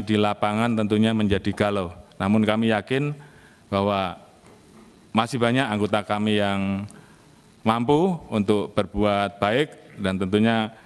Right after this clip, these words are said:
kami dorong kepada seluruh anggota di lapangan,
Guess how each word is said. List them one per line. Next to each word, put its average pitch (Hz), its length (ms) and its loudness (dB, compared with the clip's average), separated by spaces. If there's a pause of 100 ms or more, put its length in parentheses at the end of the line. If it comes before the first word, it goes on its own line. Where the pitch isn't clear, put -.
(260)
kami 110 240 2
dorong 117 560 0
kepada 98 320 -2
seluruh 104 320 0
anggota 98 320 -2
di 95 80 -10
lapangan, 101 800 -2